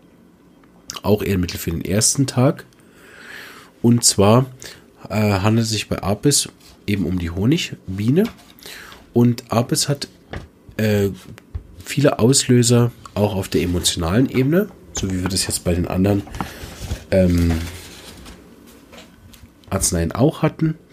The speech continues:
Hier geht es aber mehr um zwei verschiedene andere Sachen, nämlich einen Punkt, den wir noch gar nicht hatten, nämlich eher traurige Sachen, schlechte Nachrichten. Kann zum Beispiel sein, dass er,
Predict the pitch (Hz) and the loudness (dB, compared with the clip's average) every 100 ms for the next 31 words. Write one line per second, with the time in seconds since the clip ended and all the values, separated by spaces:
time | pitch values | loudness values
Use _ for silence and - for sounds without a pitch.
0 | - - - - - - - 147 143 131 | -20 -18 -16 -18 -20 -14 0 4 4 4
1 | 120 110 107 95 95 107 147 160 - 110 | 4 4 4 4 4 4 4 2 0 0
2 | - - 104 104 - - 92 101 143 135 | 0 2 0 0 -4 -2 -2 2 2 2
3 | 131 123 110 104 104 95 92 - 95 92 | 2 2 2 2 0 -2 -2 -4 -2 0
4 | 90 85 85 107 127 - - 101 92 87 | 0 0 0 0 0 -2 -2 0 0 -2
5 | - 87 - - 92 117 135 123 120 - | -4 -6 -4 -2 0 2 2 2 2 0
6 | 135 - 98 - 92 87 107 135 127 - | -2 0 -2 -2 -2 0 0 -2 -4 0
7 | 131 131 - - - - - - - - | 0 -2 -18 -20 -20 -20 -20 -20 -18 -6
8 | 107 101 92 90 92 90 87 92 87 87 | -4 0 0 0 -2 -2 0 2 2 2
9 | 82 | 0